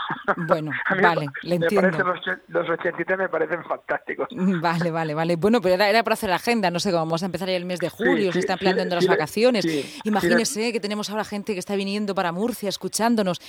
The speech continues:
Speaker 2: y ya anota, ya este fin de semana puedo ir a tal sitio. No lo
Speaker 1: Sí,
Speaker 2: sé, era
Speaker 1: eh.
Speaker 2: solo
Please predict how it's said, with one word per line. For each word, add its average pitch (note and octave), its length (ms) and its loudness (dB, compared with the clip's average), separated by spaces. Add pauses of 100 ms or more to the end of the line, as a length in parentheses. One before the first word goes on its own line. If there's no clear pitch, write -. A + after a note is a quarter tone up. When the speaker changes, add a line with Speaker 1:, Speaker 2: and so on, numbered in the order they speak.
(120)
Speaker 2:
y F3+ 100 0
ya E3+ 220 4
anota, F#3 500 2
ya G3 240 0
este G#3 180 -2
fin B3+ 120 2
de A3 80 2
semana A#3 260 -2
puedo F#3 140 0
ir F3+ 60 4
a F3 60 0
tal C#3 200 -2
sitio. C#3 320 -6 (360)
No D#3 120 0
lo C#3+ 100 4
Speaker 1:
Sí, B2 100 2
Speaker 2:
sé, D#3+ 140 6
era A3 120 8
Speaker 1:
eh. - 80 2
Speaker 2:
solo B3 320 2